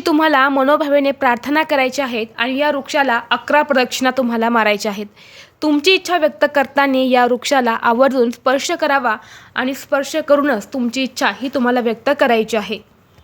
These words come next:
यानंतर पुढचं झाड आहे ते म्हणजे पिंपळाचं झाड. अक्षय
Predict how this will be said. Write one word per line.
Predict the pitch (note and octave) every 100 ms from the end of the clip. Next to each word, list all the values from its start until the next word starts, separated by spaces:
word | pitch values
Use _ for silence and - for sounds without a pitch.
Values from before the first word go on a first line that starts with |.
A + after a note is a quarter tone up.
| _ _ -
यानंतर | C#4 E4 F4+ E4+ F#4+
पुढचं | F#4+ D4+ D4+ - F4+
झाड | D#4+ D#4
आहे | D4+ C#4+ B3+
ते | C4 C#4
म्हणजे | C4+ A#3+ C4
पिंपळाचं | C4 C4 A#3 B3+ A#3+ C4
झाड. | A#3 G3+ - _ _ _ _ _ _ _
अक्षय | - D4+ - G4